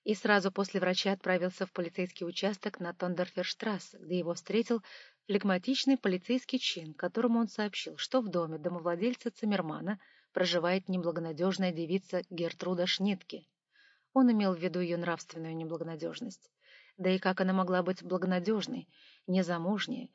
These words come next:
живёт одна и имеет деньги, чтобы снимать квартиру? Домоуправляющий пытался намекнуть полицейскому, что сия особа оказывает услуги господам, причём не имея на то муниципального разрешения,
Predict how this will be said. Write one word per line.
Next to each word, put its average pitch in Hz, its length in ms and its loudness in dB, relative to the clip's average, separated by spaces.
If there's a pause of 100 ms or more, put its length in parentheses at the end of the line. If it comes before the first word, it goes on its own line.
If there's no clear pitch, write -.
(140)
живёт 185 400 2
одна 185 460 2 (240)
и 190 220 4
имеет 196 320 4
деньги, 226 260 6
чтобы 208 320 0
снимать 196 340 0
квартиру? - 580 -4 (840)
Домоуправляющий 233 800 6
пытался 214 420 0
намекнуть 196 420 0
полицейскому, 190 680 -2
что - 220 -6
сия 190 460 -2
особа 185 540 -4 (240)
оказывает 175 640 0
услуги 180 380 0
господам, 208 640 2 (360)
причём 185 380 0
не 170 180 -2
имея 175 300 0
на 175 140 -4
то 180 280 -2
муниципального 180 800 -2
разрешения, 190 800 -4